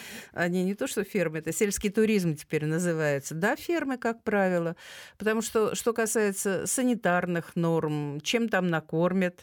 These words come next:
чем напоят, <laughs> и, э, как организован отдых, э, кто это формирует, вот этот, э, продукт, как вы выражаетесь,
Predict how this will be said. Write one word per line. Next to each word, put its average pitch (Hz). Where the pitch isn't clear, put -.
чем 202
напоят, 175
<laughs> -
и, 190
э, 143
как 220
организован 196
отдых, 151
э, 127
кто 262
это 220
формирует, 175
вот 165
этот, 190
э, 143
продукт, 170
как 151
вы 151
выражаетесь, 135